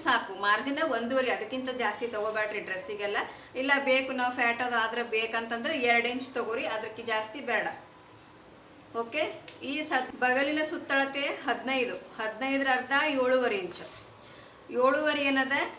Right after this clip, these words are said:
ಇಲ್ಲಿ ಹಾಫ್ ಇಂಚ್ ಮತ್ತೆ ನಾವು ಶೋಲ್ಡರ್ ಜಾಯಿಂಟಿಗೆ ಹೋಗುತ್ತಾ ಫ್ರೆಂಡ್ಸ್. ಆಮೇಲೆ ಇದನ್ನ ಅಳತೆ ಮಾಡ್ಕೊಂಡು ನೋಡ್ಬೇಕು ನಾವು ಇದು ಎಷ್ಟು ಬಂದದ ಅಂತ ಹೇಳಿ. ಈಗ ಇದು ಎಂಟು ಕಾಲು ಇಂಚ್ ಬಂದದ. ಎಂಟು ಕಾಲು ಇಂಚ್ ಯಾಕೆ ಬಂತು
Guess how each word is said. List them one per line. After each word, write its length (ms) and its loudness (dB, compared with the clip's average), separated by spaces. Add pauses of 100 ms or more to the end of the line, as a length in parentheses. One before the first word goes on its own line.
(340)
ಇಲ್ಲಿ 280 0
ಹಾಫ್ 340 2
ಇಂಚ್ 240 2
ಮತ್ತೆ 200 -2 (100)
ನಾವು 180 4 (160)
ಶೋಲ್ಡರ್ 360 2
ಜಾಯಿಂಟಿಗೆ 360 0
ಹೋಗುತ್ತಾ 360 -2
ಫ್ರೆಂಡ್ಸ್. 280 -6 (960)
ಆಮೇಲೆ 280 2
ಇದನ್ನ 180 2
ಅಳತೆ 280 0
ಮಾಡ್ಕೊಂಡು 400 0 (120)
ನೋಡ್ಬೇಕು 400 2
ನಾವು 160 -2
ಇದು 120 -6 (120)
ಎಷ್ಟು 220 -2
ಬಂದದ 340 -6
ಅಂತ 180 -10
ಹೇಳಿ. 120 -12 (4000)
ಈಗ 100 0 (100)
ಇದು 100 -4 (160)
ಎಂಟು 220 0 (100)
ಕಾಲು 240 6
ಇಂಚ್ 200 -4
ಬಂದದ. 280 -6 (440)
ಎಂಟು 200 0 (100)
ಕಾಲು 260 6
ಇಂಚ್ 200 -4
ಯಾಕೆ 280 2
ಬಂತು 220 0